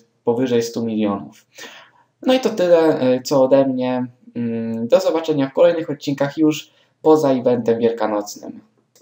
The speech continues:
A na koniec pamiętaj, jeżeli ci się spodobało, zostaw po sobie lajka.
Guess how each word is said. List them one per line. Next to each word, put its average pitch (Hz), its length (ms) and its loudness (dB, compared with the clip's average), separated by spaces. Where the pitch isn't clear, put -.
A 160 80 -2
na 214 160 0
koniec 240 340 -2
pamiętaj, 196 800 0
jeżeli 156 260 0
ci - 100 -10
się 208 60 -8
spodobało, 208 720 -2
zostaw 170 400 -4
po 135 120 -10
sobie 151 280 -4
lajka. 131 500 -2